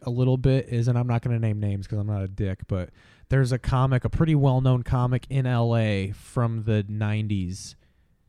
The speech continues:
that I guess Hanks went on tour with him when he was doing Punchline, the movie Punchline.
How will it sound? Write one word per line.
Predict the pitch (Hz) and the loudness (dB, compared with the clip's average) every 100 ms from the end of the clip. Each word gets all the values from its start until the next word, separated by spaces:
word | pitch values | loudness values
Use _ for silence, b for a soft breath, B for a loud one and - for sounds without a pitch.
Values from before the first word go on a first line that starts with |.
| _ _ _ 135 | _ _ _ -2
that | 120 110 101 - _ _ _ _ _ _ _ - | 0 0 -2 -6 _ _ _ _ _ _ _ -8
I | 113 | -8
guess | 113 117 110 - - - - - | -2 -2 -2 -6 -14 -20 -20 -16
Hanks | - 117 123 120 - | -8 -4 -4 -4 -6
went | 123 117 | -4 -4
on | 110 | -4
tour | 101 - 113 | -4 -2 -2
with | 110 113 127 | 0 -2 -2
him | 123 | -4
when | 117 107 | -4 -2
he | 113 | -2
was | 107 104 | -2 -2
doing | 117 104 | -2 0
Punchline, | 98 107 104 113 117 131 131 | -2 -4 -6 -4 -2 -2 -2
the | |
movie | 113 110 104 | -2 -2 -2
Punchline. | - 101 - 117 123 131 | -4 -6 -8 -4 -4 -4